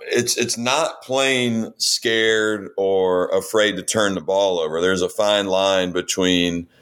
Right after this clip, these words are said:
uh, valuing the ball and also playing aggressive, uh, with a, an aggressive mindset with, with not playing scared to turn it over.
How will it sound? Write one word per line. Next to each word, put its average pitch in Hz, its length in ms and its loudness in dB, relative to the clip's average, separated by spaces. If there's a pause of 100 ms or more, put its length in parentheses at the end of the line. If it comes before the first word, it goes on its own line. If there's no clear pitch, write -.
(440)
uh, 82 320 0
valuing 95 480 0
the 90 80 -6
ball 87 720 0
and 82 720 0
also 92 380 2
playing 90 360 -2
aggressive, 85 880 -2 (600)
uh, 80 400 2
with 85 200 0
a, 80 280 0
an 82 140 2
aggressive 90 520 0
mindset 87 640 0
with, 82 480 0 (960)
with 87 300 0
not 90 300 0
playing 87 280 0
scared 87 440 2
to 80 60 -8
turn 92 260 -2
it 78 100 -4
over. 80 460 -2